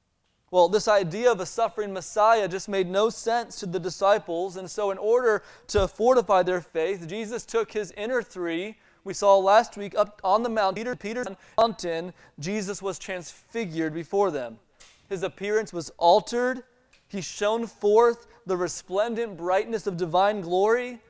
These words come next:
Moses and Elijah appeared with him, communing with the same glory that they had communed with in the Old Testament stories. And the Father's distinct glory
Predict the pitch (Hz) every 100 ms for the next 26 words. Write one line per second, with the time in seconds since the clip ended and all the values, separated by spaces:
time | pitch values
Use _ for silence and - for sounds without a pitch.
0 | _ _ 170 196 247 226 240 233 208 185
1 | 196 233 214 220 - - 233 233 247 -
2 | 226 247 262 262 - _ _ _ _ -
3 | 214 226 247 233 202 196 - 226 240 254
4 | 208 208 208 233 262 220 180 220 240 196
5 | 208 226 233 220 196 208 214 - 233 -
6 | 247 233 214 - 240 240 240 226 - _
7 | _ _ - 208 208 - 214 220 214 180
8 | 202 185 - 214 165 160 180 202 190 165